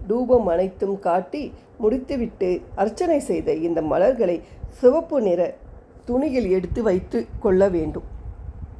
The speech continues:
இதைப்போல் தொடர்ந்து ஒன்பது செவ்வாய்க்கிழமைகள்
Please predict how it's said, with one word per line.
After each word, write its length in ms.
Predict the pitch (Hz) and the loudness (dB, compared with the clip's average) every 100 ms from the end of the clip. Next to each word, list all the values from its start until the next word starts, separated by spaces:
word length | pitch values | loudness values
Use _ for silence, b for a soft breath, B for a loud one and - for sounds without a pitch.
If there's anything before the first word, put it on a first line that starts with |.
| - - - B B B B B B - - | -18 -18 -18 B B B B B B -8 0
இதைப்போல் 640 | 226 254 294 220 226 311 196 - - | 2 4 2 6 6 6 2 -8 2
தொடர்ந்து 460 | 220 262 330 302 208 | 4 4 4 2 0
ஒன்பது 400 | 180 254 320 302 | 0 0 0 -2
செவ்வாய்க்கிழமைகள் 1000 | 247 202 196 208 - 202 175 160 175 233 | -2 0 2 2 2 0 2 2 2 -2